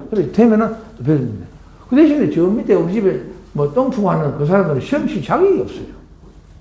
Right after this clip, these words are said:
그게 언제 바뀌냐면 천팔백구십사 년 가바오 경쟁이 있었잖아요. 그때 그게 과거 제도가 폐지시켜 두고 일반인들도 시험 칠 수 있는 그게 있는 거예요.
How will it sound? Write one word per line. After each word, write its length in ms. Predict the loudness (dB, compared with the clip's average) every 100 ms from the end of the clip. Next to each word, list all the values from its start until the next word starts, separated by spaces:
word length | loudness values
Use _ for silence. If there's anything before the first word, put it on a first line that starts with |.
| -20 -20 -20 -20 -20 -18 -18 -18 -18 -20 -20 -20 -18 -14
그게 260 | -2 4 6
언제 280 | 6 4 2
바뀌냐면 360 | 2 2 -2
천팔백구십사 680 | -2 -4 -2 -4 -6 -6 -4
년 100 | -6
가바오 460 | -6 -4 2 4 4
경쟁이 320 | 0 -2 -6
있었잖아요. 400 | -6 -10 -12 -18 -20 -20 -20 -20 -20 -16 -2
그때 280 | 0 4
그게 220 | 4 4 2 0 2
과거 220 | 4 4
제도가 280 | 2 -2 -4 -6
폐지시켜 440 | -6 -6 -10 -12 -10
두고 300 | -8 -8 -10 -20 -14 -4
일반인들도 800 | 0 2 2 -2 -4 -4 -4 -4
시험 160 | -6
칠 120 | -6
수 120 | -10 -10
있는 200 | -10 -12
그게 200 | -10 -6
있는 120 | -6 -8
거예요. 220 | -16